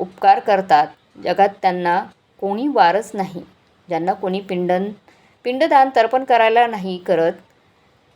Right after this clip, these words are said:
त्यांच्यासाठी सदर व्यक्ती धर्मकार्य करतो.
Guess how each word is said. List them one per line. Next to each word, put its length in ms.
त्यांच्यासाठी 680
सदर 320
व्यक्ती 400
धर्मकार्य 520
करतो. 400